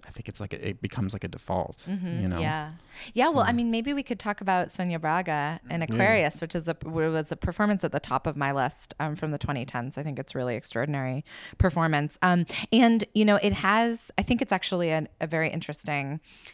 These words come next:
Speaker 2: case study to sort of set against,
Speaker 3: Mm-hmm.
Speaker 2: um, you know, maybe because this is sort of what we're talking about, set against the Marriage Story, the acting in Marriage Story, you know,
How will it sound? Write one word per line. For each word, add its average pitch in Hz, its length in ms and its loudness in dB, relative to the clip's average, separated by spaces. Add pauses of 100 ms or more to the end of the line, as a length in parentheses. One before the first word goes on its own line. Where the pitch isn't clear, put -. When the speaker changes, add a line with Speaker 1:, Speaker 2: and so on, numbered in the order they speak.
(140)
Speaker 2:
case 269 280 0
study 143 360 -2
to 170 120 -6
sort 143 200 -8
of 131 60 -10
set 147 220 0
against, 131 840 -6
Speaker 3:
Mm-hmm. - 20 0
Speaker 2:
um, 147 500 -2 (460)
you 175 100 0
know, 139 200 0
maybe 143 320 -2
because 147 400 -10
this - 180 -16
is 123 160 -14
sort - 260 -6
of 135 60 -2
what 120 100 -2
we're 165 60 -8
talking 151 240 -8
about, 117 200 -10
set 208 200 0
against 170 320 -4
the 143 200 -8
Marriage 165 260 -4
Story, 113 340 -8
the 151 80 -8
acting 139 300 -8
in 143 80 -14
Marriage 135 220 -10
Story, 98 360 -10
you 165 60 -8
know, 156 180 -8